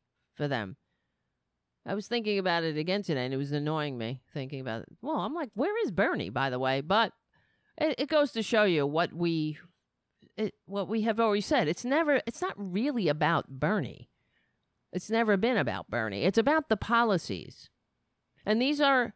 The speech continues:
F D R Democratic policies. So Bernie can go on. He,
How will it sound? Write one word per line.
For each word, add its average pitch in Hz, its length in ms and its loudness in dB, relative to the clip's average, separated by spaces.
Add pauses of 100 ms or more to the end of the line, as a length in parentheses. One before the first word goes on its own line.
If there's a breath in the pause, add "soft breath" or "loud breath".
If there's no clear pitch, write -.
F - 300 0
D 240 160 0
R 220 160 4
Democratic 180 760 2
policies. 151 920 0 (1080)
So 139 460 -2 (960)
Bernie 285 460 2
can 220 280 2
go 196 240 4
on. 233 200 4
He, 165 340 2